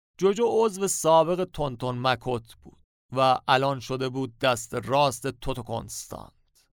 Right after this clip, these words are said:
جوجو ادعا می‌کرد همسر باردارش رو طرفدارهای کشیش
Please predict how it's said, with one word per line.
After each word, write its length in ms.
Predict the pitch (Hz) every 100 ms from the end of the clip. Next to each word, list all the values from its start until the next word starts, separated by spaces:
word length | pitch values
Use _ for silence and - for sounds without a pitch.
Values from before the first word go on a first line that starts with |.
| _ _ _ _ -
جوجو 260 | 208 214
ادعا 440 | 233 180 180 190 196
می‌کرد 500 | 180 - 160 156 127
همسر 500 | 135 147 139 156 147
باردارش 1040 | 127 143 151 151 143 156 196 226 214 175
رو 400 | 160 180 175 170 _ - _
طرفدارهای 1500 | 143 151 156 147 - 143 147 143 131 123 123 170 190 185 170
کشیش 680 | 147 - - 220 214 196 175